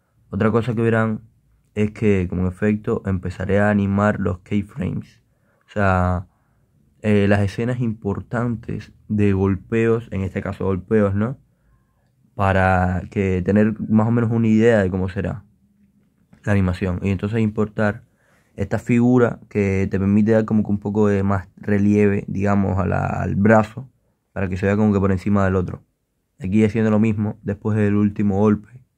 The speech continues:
No les mostré la escena al principio, pero ya verán al final cómo queda con el stickman. Aquí estoy posicionándolo. Eh, ojito, esta posición no es como que se tenga que quedar así para siempre. Puedes, eh, remodelarla al final, pero es una manera de hacer un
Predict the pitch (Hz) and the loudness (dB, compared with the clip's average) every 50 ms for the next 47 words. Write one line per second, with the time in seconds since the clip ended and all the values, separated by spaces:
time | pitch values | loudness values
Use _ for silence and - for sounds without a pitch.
0 | _ _ _ _ _ _ _ _ _ - 110 113 120 117 117 117 113 - 120 117 | _ _ _ _ _ _ _ _ _ -6 -4 -2 0 0 0 -2 -2 -2 0 0
1 | 117 113 - 117 113 113 110 107 107 107 104 - 117 110 120 107 101 98 95 92 | 0 0 0 -2 -2 -2 -2 -2 -2 -4 -2 -2 -2 -2 0 0 0 2 2 2
2 | 95 98 101 101 104 104 104 104 101 98 - 98 98 95 95 - 98 95 90 - | 2 2 2 2 2 2 0 0 -2 -2 -4 -4 -4 -4 -4 -4 -4 -4 -2 -2
3 | 98 95 92 92 90 107 - _ _ _ _ _ _ _ _ _ _ _ _ _ | -2 -2 -2 -2 -4 -8 -10 _ _ _ _ _ _ _ _ _ _ _ _ _
4 | - - 101 98 95 95 90 - - - - - 101 104 - _ _ _ _ _ | -6 -2 -2 0 0 0 -2 -4 -8 -8 -8 -8 -10 -14 -16 _ _ _ _ _
5 | _ _ _ _ _ _ _ _ _ _ _ _ _ - 104 101 95 113 117 120 | _ _ _ _ _ _ _ _ _ _ _ _ _ -8 -8 -2 0 2 2 2
6 | 117 110 - 110 104 120 117 113 107 120 117 117 117 117 120 120 117 120 120 - | 2 0 -2 -2 -2 -2 -2 -2 -2 -2 0 0 0 0 0 0 -2 -2 -4 -4
7 | - - 101 104 101 101 104 98 - 120 120 110 - 120 123 127 - 127 113 123 | -8 -8 -2 0 2 2 2 2 2 0 -2 0 -2 -4 -4 -2 -4 -6 -6 -4
8 | 120 110 110 104 107 117 117 120 117 120 117 110 92 85 104 110 113 107 - 120 | -6 -4 -4 -4 -2 0 0 0 0 0 0 0 0 2 2 2 2 2 0 -2
9 | 117 104 104 104 - 101 80 71 104 107 117 117 110 107 - 101 104 104 107 104 | -4 -2 -4 -4 -4 -4 -4 -2 0 0 2 2 0 0 2 2 2 2 2 0
10 | - - 110 107 113 107 95 95 - - 110 101 107 107 104 - 107 101 - _ | 0 -2 -4 -2 0 -2 -2 -4 -6 -6 -4 -2 0 0 0 -2 -4 -8 -8 _
11 | _ _ _ _ _ _ _ _ - - 113 110 110 113 110 104 95 - - _ | _ _ _ _ _ _ _ _ -4 0 4 4 6 6 4 2 0 -4 -14 _
12 | _ _ _ - - 98 92 90 87 85 87 90 - _ _ _ _ _ _ _ | _ _ _ -12 -8 -6 -4 -4 -4 -4 -6 -10 -12 _ _ _ _ _ _ _
13 | _ - 104 104 101 98 98 98 101 101 107 113 113 110 110 104 104 - 101 101 | _ -10 -6 -4 -2 0 0 2 2 2 2 2 2 2 0 0 -2 -4 -4 -2
14 | 101 101 104 101 98 98 101 113 110 110 110 107 107 110 110 110 104 104 - - | -2 -2 -4 -4 -6 -4 -4 -4 -2 -2 0 0 0 0 0 0 -2 -2 -2 -2
15 | 107 107 101 104 104 104 104 101 101 | -2 -2 0 0 -2 0 -2 -2 -4